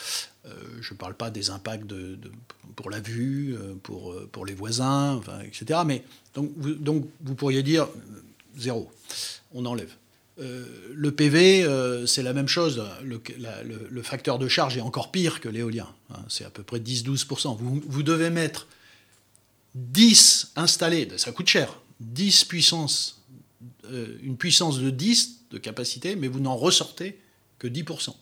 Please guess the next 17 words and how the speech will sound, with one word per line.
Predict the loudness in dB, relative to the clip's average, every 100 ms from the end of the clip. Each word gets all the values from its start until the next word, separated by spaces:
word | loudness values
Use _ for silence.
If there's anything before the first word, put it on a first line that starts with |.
| _ _ _ _
Donc | -16
il | -14
y |
a |
quatre-vingt-dix | -8 -4 0 0 -2
pour | -4
cent | -2
que | -2
vous | 0
avez | 0 0
installé | 0 -2 -4
qui | -4 -6
ne |
sert | -4
à | -4
rien. | -6 -8 -14 -20 -18 -12 -8 -8 -10 -12 -8
Euh, | -8